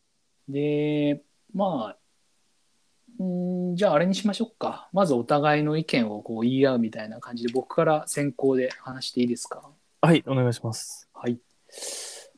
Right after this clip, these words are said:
Speaker 1: なんか、やっぱ生きる目的、あ、じゃない、生きる目的って、まあ、その、まあ、生きることなのかなっていう、まあ、端的に言ってしまうとそういうことなんですけど、
Speaker 2: うん。
Speaker 1: まあ、やっぱりその、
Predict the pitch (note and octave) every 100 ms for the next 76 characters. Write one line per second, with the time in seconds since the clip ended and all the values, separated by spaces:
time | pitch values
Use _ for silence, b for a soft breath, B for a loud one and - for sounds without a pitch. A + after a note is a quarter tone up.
0 | - A3 D4+ - D#3 A#3+ A#3+ - A3 A#3
1 | G3 E3 C4+ D4 A#3+ - C#3 - D3+ B2+
2 | A#2 A2+ G#2+ C#3 C3 - D#4+ C4 D3+ -
3 | C3+ B2+ B2 - C3+ D3 A#2+ - _ _
4 | _ _ _ _ - C3+ B2 A#2 A#2+ F#3+
5 | G#3 - E3+ - G3 D#3 B2+ A#2 G#2 G#2
6 | A2+ G#2+ G#2+ - - A2+ A2 C3+ C#3+ D#3+
7 | D3+ C3+ A#2+ A#2 A2 - - A#2 G#2+ -
8 | A#2+ A#2 A#2+ A#2 G#2 A2+ - - A2 A#2
9 | A2+ A#2 A#2 A#2 _ _ _ _ _ _
10 | b b b b G#3 G#3 - C4 - C#3+
11 | C3+ C3 B2+ B2 B2 B2 -